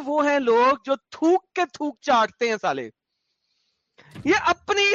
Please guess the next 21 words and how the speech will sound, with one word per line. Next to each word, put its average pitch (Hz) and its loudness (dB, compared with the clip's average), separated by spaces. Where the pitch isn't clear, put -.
تھوک 349 2
خود - -2
چاٹیں 339 0
گے 254 4
اور 302 2
میں 294 0
گارنٹی 330 0
کرتا 339 2
ہوں 349 4
ان 330 0
سب 427 0
سے 392 2
چٹواؤں 240 0
گا 208 2
سالوں 160 -2
سے، 165 -8
جتنے 196 -6
بھی 226 -6
جلیبی 165 -8
باز 113 -8
ہیں۔ 117 -20